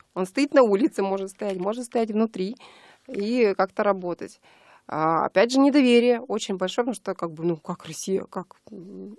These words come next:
Китай дешевле, Китай быстрее, Китай лучше, то есть, ну, что вы пер-, вы только-только начали. Самое сложное было вот это, скажем так, чтобы нам доверились хотя бы первые, первые заказчики,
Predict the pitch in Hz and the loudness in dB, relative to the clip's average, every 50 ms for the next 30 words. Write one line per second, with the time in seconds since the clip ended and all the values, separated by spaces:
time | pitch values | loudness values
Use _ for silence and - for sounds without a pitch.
0 | _ _ _ - - - 214 208 196 185 196 - - 254 262 277 269 262 247 220 | _ _ _ -12 2 4 4 4 4 2 0 2 4 6 6 6 4 2 -2 -2
1 | - - - 185 - 180 180 185 170 170 - - - 220 220 220 214 214 208 196 | -2 -4 -12 -6 -2 -2 -2 -2 -4 -10 -12 -8 -4 0 2 2 2 2 0 -2
2 | - - 180 - 170 175 180 185 196 196 - - 208 185 - - 160 - - 180 | -4 -8 -2 0 0 2 2 0 -4 -6 -6 -6 -6 -6 -8 -8 -14 -12 -12 -8
3 | 180 170 165 - - 175 190 208 - - _ - 220 220 220 202 185 185 190 185 | -8 -8 -6 -6 -6 0 0 0 -2 -2 _ 2 2 2 2 2 -4 -8 -8 -4
4 | 202 202 208 - 214 - 208 - - 208 208 190 180 - - - - - _ _ | -4 -6 -4 -4 -4 -4 -4 -4 -2 -2 0 0 -2 -2 -8 -18 -18 -20 _ _
5 | _ _ _ _ _ _ _ _ _ _ - - 220 240 226 220 - 226 214 214 | _ _ _ _ _ _ _ _ _ _ 0 2 4 4 4 2 0 -6 -4 -4
6 | 208 196 190 180 180 185 185 - - 160 156 - - 180 _ _ _ _ _ _ | -2 -2 0 -2 -2 -4 -4 -4 -4 -6 -6 -6 -14 -20 _ _ _ _ _ _
7 | _ - - - 160 165 185 - - - _ - - - 196 180 180 185 202 202 | _ -20 -18 -18 -16 -16 -14 -12 -12 -12 _ -14 -8 -6 -4 0 2 4 4 4
8 | 202 185 180 185 180 190 196 202 180 175 170 165 - - 175 - 185 170 170 165 | 2 2 -2 -4 -2 0 0 0 0 0 -4 -8 -10 -14 -10 -8 -8 -8 -8 -8
9 | _ - 190 185 175 160 170 185 180 - 180 170 165 165 175 - - - - - | _ 0 0 0 0 0 -8 -12 -12 -10 -10 -10 -10 -10 -12 -12 -14 -16 -8 -2
10 | 202 208 254 277 - - 311 _ - - 214 | 0 0 0 0 -2 -8 -10 _ -10 -18 -18